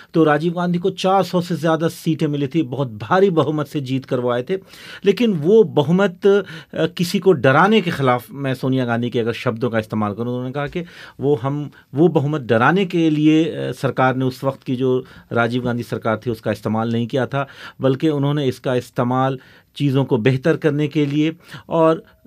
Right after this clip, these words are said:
दूसरों की असहमति और मुख्तलिफ नज़रियों को कुचलने के लिए इस्तेमाल नहीं किया था।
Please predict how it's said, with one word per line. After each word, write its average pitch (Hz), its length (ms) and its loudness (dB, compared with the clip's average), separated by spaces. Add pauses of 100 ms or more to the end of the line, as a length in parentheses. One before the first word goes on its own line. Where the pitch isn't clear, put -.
(360)
दूसरों 180 500 0
की 190 240 -2
असहमति 143 800 0
और 151 280 2
मुख्तलिफ 139 540 -2
नज़रियों 131 340 -2
को 143 120 -6
कुचलने 156 460 0
के 180 100 -2
लिए 143 100 0
इस्तेमाल 123 360 -2
नहीं 120 100 -4
किया 143 120 -4
था। 202 120 -6